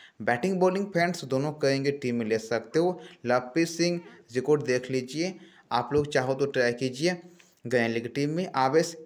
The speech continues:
ऐसिक दस मैच में दो सौ साठ रन, रिसेंट फॉर्म दस आठ,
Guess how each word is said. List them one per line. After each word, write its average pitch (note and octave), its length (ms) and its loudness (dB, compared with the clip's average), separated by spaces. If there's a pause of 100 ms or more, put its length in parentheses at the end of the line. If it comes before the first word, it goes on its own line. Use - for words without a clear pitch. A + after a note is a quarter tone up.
ऐसिक D#3 460 2 (1000)
दस C3 180 0
मैच C#3 180 -6
में C#3+ 120 -4
दो B2+ 80 -2
सौ C3 100 -6
साठ A#2+ 380 0
रन, D3 180 0
रिसेंट C3+ 340 -4
फॉर्म C3+ 280 -2
दस A#2 280 0
आठ, C3+ 360 0